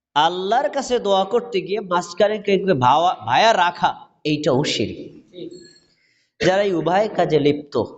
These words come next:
তারা জেনে রাখেন, এই যাকে কেন্দ্র করে আপনি শিরিক করছেন, সে কিয়ামতের দিন আপনার বিরুদ্ধে মামলা করবে আল্লাহর কাছে,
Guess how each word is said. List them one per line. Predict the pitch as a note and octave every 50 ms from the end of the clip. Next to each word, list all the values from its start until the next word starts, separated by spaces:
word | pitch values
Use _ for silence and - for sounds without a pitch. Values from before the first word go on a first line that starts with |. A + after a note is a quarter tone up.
| - _ _ _ _ _ _ _ _ _ _ _ _ _ _ -
তারা | - C3 B2+ C3
জেনে | B2+ B2+ C#3 C#3 D3 C#3
রাখেন, | B2+ - - - C3 G#2+ F#2 - - - - - - _ _ _ _ _ _ _ _ _ _ _ _ _ _ _ - - - - -
এই | - D#3 D#3+ D#3+ D#3 C#3
যাকে | - - E3 E3+ F3 F#3 F#3 - - - B3 C4 C4+
কেন্দ্র | C4 - - G#3+ G#3+ G3+ G#3 G#3+ A3 C4+ D4
করে | D4 D4 C4 B3 A3 G#3
আপনি | F#3+ F3+ - F3+
শিরিক | E3+ - - - E3 E3 E3+ E3 -
করছেন, | E3 D#3+ D#3 - - - C3+ B2 - - - - - _ _ _ _ _ _ _ _ _ -
সে | - - - D#3 D3+ D3
কিয়ামতের | D3 D3+ D#3 E3+ E3+ E3+ E3+ E3 E3+ E3+ E3 D#3 C#3+ -
দিন | D#3+ D3+ C#3 D3+ - - _ -
আপনার | C3 C#3 - - - D3+ C#3+ -
বিরুদ্ধে | A#2 - C#3+ C#3+ D3+ D3 D3 C#3+ C#3
মামলা | B2+ B2+ C3 C3+ C3+ C#3+ D3 C#3+
করবে | D3 C#3 A#2+ A2 A2
আল্লাহর | A2+ B2 B2+ B2+ B2 A#2+
কাছে, | B2 A2+ - - -